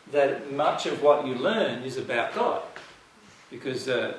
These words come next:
because if you learn about God, you will actually now have a much greater concept and therefore become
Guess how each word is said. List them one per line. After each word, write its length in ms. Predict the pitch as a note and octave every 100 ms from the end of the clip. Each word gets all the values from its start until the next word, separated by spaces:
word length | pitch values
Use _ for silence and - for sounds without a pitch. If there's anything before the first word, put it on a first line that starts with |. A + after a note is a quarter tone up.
| -
because 280 | A#2+ A#2+ C3
if 180 | -
you 160 | A#2+ A2+
learn 280 | B2 C#3+ B2+
about 300 | A#2+ - -
God, 300 | G3 F3+ - - - -
you 120 | C#3+
will 160 | C#3+ C#3+
actually 400 | B2 - C#3+ C#3+
now 340 | C3+ C3+ D3
have 220 | C3 C3+ B2+
a 40 |
much 320 | C3 B2+ -
greater 240 | B2+ B2 A#2+
concept 480 | C3 C3 C#3 -
and 160 | C3+ C3+
therefore 360 | C3+ C3 B2 A#2
become 500 | A#2+ C#3+ B2+ A#2